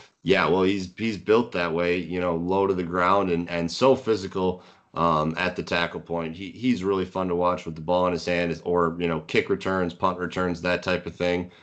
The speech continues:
Um, yeah, in, just in terms of burst and, and, you know, I think you're right. The, the role versatility and the sort of the ways he can be used, I think, is more limited. Um, and therefore, you're right. He'll have to go to a play caller that knows what they're doing.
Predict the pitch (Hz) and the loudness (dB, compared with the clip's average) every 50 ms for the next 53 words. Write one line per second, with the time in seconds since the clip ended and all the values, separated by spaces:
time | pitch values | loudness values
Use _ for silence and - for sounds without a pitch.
0 | - _ _ _ - - 87 90 90 87 85 85 80 78 76 69 - - - - | -20 _ _ _ -4 0 2 4 4 4 4 4 2 0 -4 -6 -10 -16 -20 -20
1 | _ _ _ _ _ _ - 90 101 107 104 98 90 90 85 87 113 127 - - | _ _ _ _ _ _ -10 -2 0 2 2 2 2 -2 -4 -10 -12 -10 -4 -2
2 | 147 139 123 147 165 160 165 165 147 127 143 143 139 131 120 117 110 92 87 101 | -2 0 2 0 0 2 2 0 2 4 4 4 4 4 2 0 -4 -4 0 2
3 | 104 107 113 107 - - - 101 98 95 90 90 95 92 92 92 92 92 - - | 4 4 4 4 2 -2 -4 -4 -4 -4 -4 -4 -2 -2 0 -2 -4 -6 -10 -20
4 | - _ _ - 101 104 107 101 107 110 107 135 156 131 127 123 110 104 98 90 | -20 _ _ 0 2 4 4 4 4 2 2 0 0 0 0 0 0 2 2 0
5 | 85 82 - 101 98 98 98 98 95 92 92 101 107 113 120 107 104 113 110 104 | 0 -2 -2 -2 -2 -2 -2 -4 -2 0 2 4 4 4 2 2 0 -2 -2 -2
6 | - 107 92 - 110 110 107 104 104 104 101 98 95 95 95 95 92 87 87 87 | -4 -8 -4 0 2 4 4 4 2 2 0 0 0 0 0 0 0 0 0 -2
7 | 90 _ - - - 107 107 101 95 90 87 98 90 90 98 101 107 110 98 - | -6 _ -6 0 4 4 4 4 4 2 0 0 2 4 4 4 4 2 0 -2
8 | 110 101 90 - 104 101 98 95 90 85 90 87 87 92 101 107 101 95 92 87 | -6 -6 -2 0 2 2 2 2 0 -2 -2 -4 -2 0 2 2 4 4 4 2
9 | 80 78 - 90 92 92 92 104 107 98 98 92 95 101 98 95 92 92 92 95 | 0 -4 -4 -2 -2 0 2 2 0 0 0 2 4 4 4 2 2 0 0 2
10 | 92 87 87 92 92 95 101 104 110 113 120 120 123 123 - - - - _ - | 2 0 0 0 0 2 2 4 4 4 4 2 -2 -8 -14 -20 -20 -14 _ 0
11 | 87 87 90 87 87 92 95 95 95 101 98 - 101 98 98 95 92 92 101 107 | 2 4 4 6 6 4 4 6 4 4 2 2 2 4 4 6 6 6 6 4
12 | 98 80 71 - 98 87 85 90 92 95 92 - 95 87 98 95 92 92 90 85 | 4 4 2 0 0 0 0 0 0 -2 -2 -4 -4 -2 0 0 0 0 -2 -2
13 | - - 95 95 92 92 - 92 92 92 90 85 85 90 90 92 92 92 90 87 | -4 -4 -4 -4 -4 -4 -2 0 0 0 0 0 -2 -2 -2 0 0 0 0 0
14 | 90 82 - 87 85 82 78 87 95 98 98 90 87 82 80 80 | -2 -2 0 0 0 2 4 4 6 6 6 6 4 2 2 -2